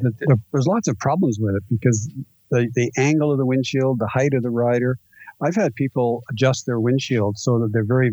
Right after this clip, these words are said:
vertical, hoping to block the wind, and yet often that's actually the wrong way around. If you tilt it back more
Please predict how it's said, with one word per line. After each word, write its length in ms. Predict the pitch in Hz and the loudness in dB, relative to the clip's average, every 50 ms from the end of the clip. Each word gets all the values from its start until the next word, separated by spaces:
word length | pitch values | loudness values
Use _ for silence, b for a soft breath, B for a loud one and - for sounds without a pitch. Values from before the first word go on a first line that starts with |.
| 90 87 | -2 -2
vertical, 520 | 107 123 131 143 151 - 175 180 185 180 - _ _ _ _ _ _ - | -2 0 0 0 0 0 0 0 0 -2 -4 _ _ _ _ _ _ -2
hoping 280 | 156 160 - 127 110 107 | -2 0 2 0 0 0
to 220 | - 117 113 113 101 - | 0 0 0 0 -2 -4
block 420 | 120 101 107 110 110 117 131 131 - - | -6 -4 0 0 0 0 0 -2 -4 -4
the 60 | 131 | -2
wind, 320 | 117 123 127 143 180 202 185 147 - _ _ _ _ - | 0 0 2 2 0 0 -2 -4 -10 _ _ _ _ -2
and 140 | 123 120 120 | 0 2 2
yet 180 | 123 123 120 - _ _ _ _ | 2 2 0 -4 _ _ _ _
often 320 | - 143 165 - 185 139 | -4 -4 -2 -2 0 0
that's 200 | 120 117 113 117 | 0 0 0 0
actually 280 | 123 120 113 - - 123 | -2 -2 -2 0 -2 0
the 80 | 107 110 | 0 0
wrong 220 | 110 117 117 117 | 0 2 2 2
way 120 | 113 110 104 | 2 2 2
around. 360 | 101 107 127 143 139 104 82 | 0 0 2 2 0 0 -2
If 60 | 82 98 | -6 -10
you 60 | 92 | -6
tilt 220 | - - 165 147 - | -2 0 0 0 -2
it 140 | - - 104 | -6 -4 -2
back 240 | 123 139 175 190 - | 0 0 0 0 -2
more 300 | - 123 98 90 92 98 | -2 -2 -2 -2 -4 -4